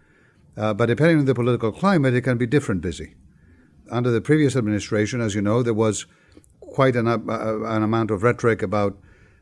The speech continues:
the E U, not particularly positive rhetoric. And, uh, and there, what, what I had to do, what we had to do was to play more defense without being defensive, make th-, sure that things, uh, you know, didn't get, uh, worse, but also be able to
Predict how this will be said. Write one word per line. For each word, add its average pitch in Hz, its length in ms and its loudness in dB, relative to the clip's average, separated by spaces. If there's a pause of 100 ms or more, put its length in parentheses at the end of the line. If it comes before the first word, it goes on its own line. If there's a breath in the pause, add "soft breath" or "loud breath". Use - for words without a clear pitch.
the 110 240 -4
E 113 240 0
U, 131 240 2
not 117 200 -2
particularly 98 340 -6
positive 92 400 0
rhetoric. 113 400 -2
And, 104 240 -2
uh, 107 140 -2
and 104 240 -2
there, 127 260 4
what, 110 360 -2 (180)
what 104 260 -2
I 120 140 2
had 117 220 0
to 87 60 -6
do, 90 180 -6
what 104 180 -2
we 107 100 0
had 107 180 -2
to 90 60 -14
do 107 300 -2 (600 soft breath)
was 107 160 -2
to 104 100 -6
play 110 380 2 (280)
more 123 300 2
defense 110 600 0
without 107 300 0
being 104 200 0
defensive, 95 560 -4
make 101 320 -4
th-, 110 220 -6
sure 113 240 0
that 95 160 -2
things, 107 360 -2 (600 soft breath)
uh, 101 320 -2
you 104 120 0
know, 98 160 0
didn't 107 280 0
get, 98 360 -2
uh, 95 160 -4
worse, 110 340 2
but 107 160 -6
also 123 400 0
be 104 180 2
able 104 200 2
to 98 320 -4